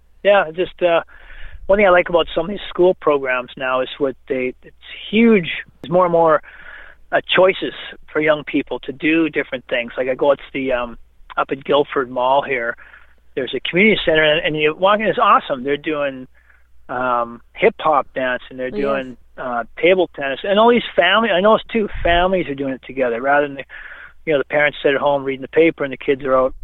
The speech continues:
Speaker 1: playing team sports. But I really like that.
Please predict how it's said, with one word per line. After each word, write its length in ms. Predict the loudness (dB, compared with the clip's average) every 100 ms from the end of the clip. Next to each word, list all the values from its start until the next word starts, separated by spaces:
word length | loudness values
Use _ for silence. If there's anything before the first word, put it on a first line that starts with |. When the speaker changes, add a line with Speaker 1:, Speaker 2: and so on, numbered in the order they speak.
| -12 -12 -12 -14 -6
Speaker 1:
playing 340 | -4 -4 -8 -6
team 220 | -2 -2 -2
sports. 280 | -4 -4 -4
But 120 | -8 -6
I 100 | 0
really 280 | 4 6 6
like 280 | 4 2 0 0
that. 300 | 0 0